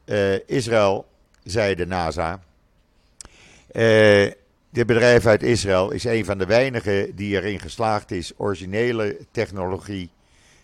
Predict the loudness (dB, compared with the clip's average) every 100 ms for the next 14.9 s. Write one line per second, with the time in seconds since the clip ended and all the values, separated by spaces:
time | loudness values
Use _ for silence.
0 | _ -4 -4 -4 -10 -6 -6 -6 -8 -8
1 | -6 -6 -6 -8 -6 -4 -4 -6 -10 -8
2 | -6 -6 -8 -4 -2 -2 -6 -12 -12 -12
3 | -12 -10 -8 -8 -8 -14 -8 -6 -6 -10
4 | _ _ _ _ _ _ _ -8 -6 -2
5 | -2 -2 -6 -8 0 2 4 4 2 -4
6 | -14 -6 -6 -4 -6 -2 0 0 -2 -4
7 | -2 -2 -4 -8 -6 -4 -6 -8 -12 -10
8 | -8 -8 -6 -6 -6 -8 -12 -8 -8 -8
9 | -10 -6 -8 -10 _ -12 -12 -12 -12 -14
10 | _ _ _ _ _ _ -12 -8 -8 -10
11 | _ -12 -6 -6 -8 -16 _ -6 -6 -6
12 | -10 -10 -12 -16 -10 -6 -6 -4 -4 -4
13 | -4 -6 -12 _ _ _ -20 _ _ _
14 | _ -6 2 4 4 2 0 -2